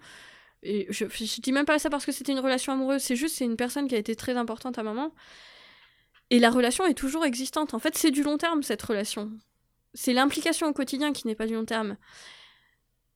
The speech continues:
Euh, après, euh, derrière cette question, euh, je pense qu'il y a aussi la question de ce qu'on demande aux autres dans les relations. Et, euh, il y a la question,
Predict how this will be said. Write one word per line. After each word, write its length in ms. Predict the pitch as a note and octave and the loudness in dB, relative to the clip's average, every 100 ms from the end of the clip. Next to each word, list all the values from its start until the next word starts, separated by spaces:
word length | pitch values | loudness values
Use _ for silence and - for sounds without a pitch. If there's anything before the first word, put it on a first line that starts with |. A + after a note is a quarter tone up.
| A3+ | 0
Euh, 440 | A3+ G#3+ G#3+ G#3 G#3+ _ _ _ _ _ _ _ _ - _ - | 2 2 0 -4 -10 _ _ _ _ _ _ _ _ -20 _ -2
après, 580 | G#3+ - D#4+ C#4+ - _ _ _ _ _ _ _ A#3 | 0 4 4 4 0 _ _ _ _ _ _ _ -4
euh, 140 | A3 | -4
derrière 460 | G#3+ G#3 G#3+ A#3 A#3+ | -2 -4 -2 -4 -4
cette 200 | G#3+ - | -6 -6
question, 520 | A3+ - C4+ B3+ G#3+ | -8 -4 -4 -2 -2
euh, 200 | G3+ F#3 - - | -4 -8 -10 -12
je 80 | |
pense 200 | - B3 | -4 -4
qu'il 120 | - A3 | -2 -6
y 20 | |
a 20 | |
aussi 220 | G#3+ - | -6 -6
la 120 | A#3+ | -4
question 280 | G#3+ A#3 C#4 | -4 -4 -2
de 80 | B3+ | -2
ce 100 | A3+ | -4
qu'on 160 | - A3 | -4 -2
demande 400 | A#3 B3+ C4 A#3+ | -2 -2 -2 -2
aux 260 | G#3+ A3+ | -4 -4
autres 280 | A3+ - - | -6 -8 -12
dans 100 | A3+ | -8
les 100 | G#3 | -6
relations. 420 | G#3+ G3 - G#3+ - _ _ _ _ _ _ | -6 -6 -6 -10 -14 _ _ _ _ _ _
Et, 200 | A3 G#3 | -2 -2
euh, 360 | G3 G3 G3 G#3 - _ _ - - - - - _ _ _ _ _ _ _ _ _ - | -2 -4 -8 -10 -14 _ _ -20 -20 -20 -20 -20 _ _ _ _ _ _ _ _ _ -2
il 100 | A3+ | 2
y 20 | |
a 40 | |
la 120 | G#3 | 2
question, 500 | G3+ A3+ - C4+ A#3 | 0 -4 -2 -4 -4